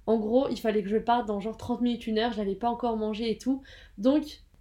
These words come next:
il y avait une grosse flemme en moi qui avait vraiment envie de dire, bon, franchement, tant pis, euh, pour l'appart, euh, j'en ai visité tellement, tant pis si je visite pas celui-là. Et je me suis dit, ok, je me bouge, j'y vais. Donc j'ai répondu, j'ai dit, ok, pas de souci, euh,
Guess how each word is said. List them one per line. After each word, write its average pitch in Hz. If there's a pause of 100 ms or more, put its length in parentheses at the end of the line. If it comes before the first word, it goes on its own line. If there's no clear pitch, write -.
il 208
y 240
avait 240
une 233
grosse 330
flemme 285
en 247
moi 254
qui 254
avait 208
vraiment 240
envie 226
de 202
dire, 214
bon, 202
franchement, 226
tant 214
pis, 233
euh, 202
pour 196
l'appart, 214
euh, 208 (320)
j'en 220
ai 226
visité 202
tellement, 226
tant 233
pis 233
si 220
je 190
visite 190
pas 208
celui-là. 240
Et 262
je 247
me 277
suis 262
dit, 330 (180)
ok, - (280)
je 208
me 285
bouge, 247
j'y 220
vais. 196
Donc 208
j'ai 208
répondu, 220
j'ai 240
dit, 208
ok, 240
pas 220
de 220
souci, 233
euh, 208